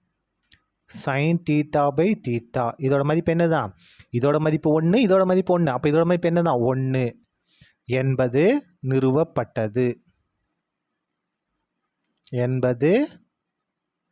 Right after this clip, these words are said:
நிறுவப்பட்டது. சரியா?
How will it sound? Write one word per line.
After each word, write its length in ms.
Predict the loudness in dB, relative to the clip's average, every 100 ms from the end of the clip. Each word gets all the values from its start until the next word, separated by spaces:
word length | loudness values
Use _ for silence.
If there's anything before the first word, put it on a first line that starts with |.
| _ _ _ _ _ _ _ -10 -4
நிறுவப்பட்டது. 1160 | 0 2 2 2 -2 -4 -8 -6 -6 -4 -2 -2 -2 _ -20 _ _ _ _ _ _ _ _ _ -10 -4
சரியா? 220 | -2